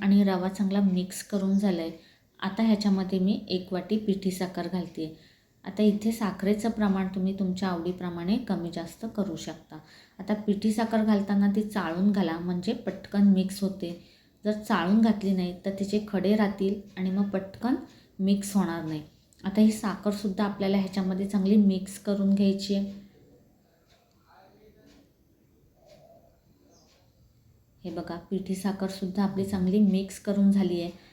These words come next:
अजिबात खडे दिसत नाही आहेत. आता हे मिश्रण मी दुसऱ्या भांड्यामध्ये काढून घेतलं.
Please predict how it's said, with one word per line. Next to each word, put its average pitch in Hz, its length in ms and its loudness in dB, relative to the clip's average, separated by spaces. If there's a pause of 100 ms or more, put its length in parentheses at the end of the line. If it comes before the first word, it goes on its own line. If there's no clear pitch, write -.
(140)
अजिबात 190 380 0 (180)
खडे 185 280 2
दिसत 185 400 0
नाही 170 300 -6
आहेत. 170 160 -10 (280)
आता 190 200 -10
हे 202 140 -2
मिश्रण 196 480 4
मी 208 160 6
दुसऱ्या 196 400 0
भांड्यामध्ये 185 600 -2
काढून 175 360 -4
घेतलं. 196 360 0